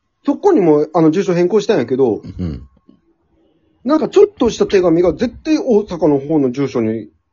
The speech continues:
Speaker 1: 届いてしまってんのよ。
Speaker 2: だからそれだけがこっちに転送されない。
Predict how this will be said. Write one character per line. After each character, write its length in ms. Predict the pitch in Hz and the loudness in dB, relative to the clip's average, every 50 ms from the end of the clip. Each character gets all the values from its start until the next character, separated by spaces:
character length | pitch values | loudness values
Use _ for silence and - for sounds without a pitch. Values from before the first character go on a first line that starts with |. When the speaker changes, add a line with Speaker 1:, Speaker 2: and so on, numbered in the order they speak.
| _ _ - | _ _ -4
Speaker 1:
届 260 | 220 185 156 143 131 | 0 2 2 2 2
い 20 | |
て 80 | 147 123 | 0 -4
し 100 | - 127 | -4 -4
ま 80 | 107 | -6
っ 60 | 98 - | -4 -4
て 100 | - 107 | -4 -2
ん 80 | 104 | -2
の 80 | 101 90 | -2 -4
よ。 120 | - - _ _ _ _ _ _ _ _ _ _ _ _ _ _ - | -6 -12 _ _ _ _ _ _ _ _ _ _ _ _ _ _ -10
Speaker 2:
だ 100 | 87 85 | -8 -8
か 40 | |
ら 40 | 76 | -8
そ 180 | - - - 113 | -8 -6 -6 -4
れ 140 | 120 120 113 | -4 -4 -4
だ 140 | 113 123 | -4 -6
け 120 | 123 - 127 | -6 -4 -4
が 100 | 104 - | -4 -4
こ 100 | - 95 | -4 -6
っ 120 | 92 - | -8 -8
ち 120 | - - 95 | -10 -8 -8
に 60 | 82 | -8
転 240 | - - 101 95 92 | -8 -6 -6 -8 -6
送 160 | - 95 90 | -6 -8 -6
さ 140 | - 101 92 | -4 -4 -4
れ 100 | 95 90 | -4 -4
な 140 | 87 69 | -6 -8
い。 80 | 64 | -10